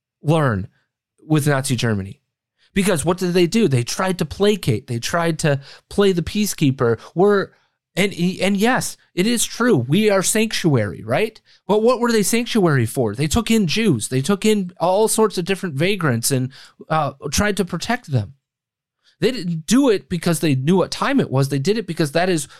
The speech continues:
what a church is. It's supposed to be a sanctuary in the belief of the Catholic Church, right?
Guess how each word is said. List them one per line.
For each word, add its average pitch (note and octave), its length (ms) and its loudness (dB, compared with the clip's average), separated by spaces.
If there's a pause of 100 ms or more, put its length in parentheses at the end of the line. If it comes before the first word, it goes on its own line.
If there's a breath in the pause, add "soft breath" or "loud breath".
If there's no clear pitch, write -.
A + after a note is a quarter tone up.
(200 loud breath)
what E3 340 -2
a D#3 260 2 (100)
church - 360 -2
is. G3 400 2
It's A2+ 140 -6
supposed E3 400 0
to - 40 -10
be D3 160 2
a A2 60 0
sanctuary G#2 680 -6 (280 soft breath)
in F3 140 2
the F3+ 60 2
belief F3+ 280 0
of F3 60 -8
the D3+ 60 -8
Catholic D#3 400 -4
Church, - 380 -6
right? C3 240 -2